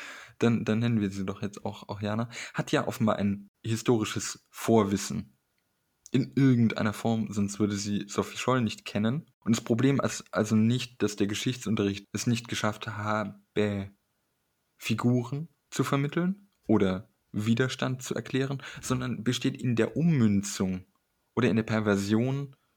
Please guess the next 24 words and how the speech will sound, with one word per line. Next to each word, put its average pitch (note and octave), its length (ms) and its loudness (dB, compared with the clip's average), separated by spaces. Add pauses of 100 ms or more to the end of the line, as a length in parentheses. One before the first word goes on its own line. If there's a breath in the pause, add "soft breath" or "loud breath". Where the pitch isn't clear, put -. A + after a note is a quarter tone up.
(440)
dass A2 160 0
Leute A#2 260 4
sich A2+ 160 0
tatsächlich A#2 520 -2
so A2 120 0
fühlen C#3 640 -2 (180)
und A3+ 300 4
es - 180 -6
da B2+ 220 0
kognitiv B2 580 -4
einfach A#2+ 320 -2
nicht A#2 240 -2
mehr G#2 100 -2
schaffen, C3+ 480 -4 (220)
sich A#2 200 0
selbst B2+ 280 0
zu A#2+ 100 -4
verorten A#2+ 840 -2 (720)
und A2+ 140 4
ab-, - 220 0 (220)
nicht C3 200 0
vergleichen, B2+ 440 0
sondern G#2+ 220 0
abzugleichen. A2+ 840 -4